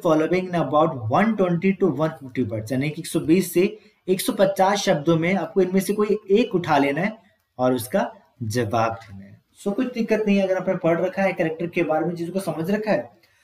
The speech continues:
so आसानी से आप बनाना शुरू कर दोगे। सबसे दिक्कत कहाँ आती है? Sentence बनाना। Sentence बनाने के लिए हमें क्या चाहिए? थोड़ा tense, थोड़ी वर्ड meaning,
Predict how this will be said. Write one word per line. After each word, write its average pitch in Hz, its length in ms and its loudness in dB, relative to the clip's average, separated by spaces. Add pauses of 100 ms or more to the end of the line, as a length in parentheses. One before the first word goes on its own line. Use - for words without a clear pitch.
(220)
so 165 120 2
आसानी 165 420 2
से 175 280 2
आप - 120 0
बनाना 151 280 0
शुरू 143 280 -4
कर 127 100 -6
दोगे। 107 360 -8
सबसे 143 260 -8
दिक्कत 165 300 -2
कहाँ 185 200 -2
आती 185 140 0
है? 196 40 0
Sentence 170 380 -2
बनाना। 185 440 -2 (520)
Sentence 165 320 -2
बनाने 185 200 -2
के 196 80 0
लिए 190 80 4
हमें 180 160 -2
क्या 160 160 0
चाहिए? 110 240 -2
थोड़ा 131 200 0
tense, 156 460 -2 (220)
थोड़ी 135 160 0
वर्ड 131 280 -4
meaning, 160 300 -2